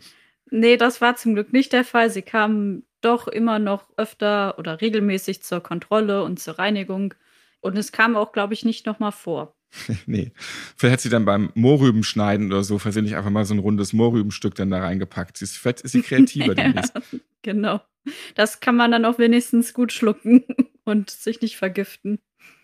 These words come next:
Speaker 2: Was ist denn sonst noch so drinne in Hörgeräten, was da einfach nichts drin zu suchen hat?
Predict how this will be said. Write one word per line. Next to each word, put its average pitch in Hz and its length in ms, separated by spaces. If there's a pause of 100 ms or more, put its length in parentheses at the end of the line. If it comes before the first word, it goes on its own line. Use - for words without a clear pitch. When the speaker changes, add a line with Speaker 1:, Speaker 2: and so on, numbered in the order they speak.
(160)
Speaker 2:
Was 123 140
ist 156 100
denn 135 120
sonst 120 300
noch 139 100
so 120 160
drinne 117 400
in 113 180
Hörgeräten, 123 600
was 120 140
da 110 120
einfach 117 380
nichts 127 440
drin 143 220
zu 143 160
suchen 117 360
hat? 95 240